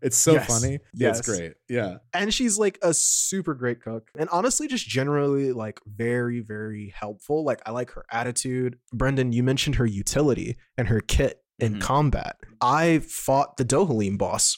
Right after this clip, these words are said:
Speaker 2: with her and really enjoyed using, like, her slower, more,
Speaker 3: Mm.
Speaker 2: you know, you unlock this, uh, new skill that lets her do this quick dash, and the A P recharges super fast on
Speaker 3: Yeah.
Speaker 2: that. So she becomes this, like, honestly anime,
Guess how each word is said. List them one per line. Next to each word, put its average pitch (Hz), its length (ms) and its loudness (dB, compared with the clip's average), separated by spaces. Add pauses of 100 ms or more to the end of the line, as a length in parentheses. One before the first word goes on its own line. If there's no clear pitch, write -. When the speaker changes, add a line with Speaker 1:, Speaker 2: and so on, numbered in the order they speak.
(100)
Speaker 2:
with 110 160 2
her - 360 -4 (100)
and 117 220 0
really 135 340 6
enjoyed 120 460 4
using, 113 400 4
like, 110 160 0
her 110 160 2
slower, 120 680 4
more, 110 520 2 (100)
Speaker 3:
Mm. 107 240 -4
Speaker 2:
you 131 60 4
know, 139 60 4
you 135 200 4
unlock 127 460 2
this, 117 340 2 (100)
uh, 113 380 0
new 123 480 4
skill 135 580 2
that 113 160 0
lets 107 200 0
her 123 80 0
do 113 160 0
this 101 160 -2
quick - 340 -4
dash, 156 460 0 (160)
and 131 100 2
the 123 180 0
A 143 160 0
P 151 240 0
recharges 117 580 2
super 113 280 -2
fast 139 420 0
on 104 100 0
Speaker 3:
Yeah. 110 160 2
Speaker 2:
that. 117 120 -2
So - 120 0
she - 120 0
becomes 139 440 2
this, 123 220 2
like, 110 360 -4 (100)
honestly 147 640 4
anime, 131 640 2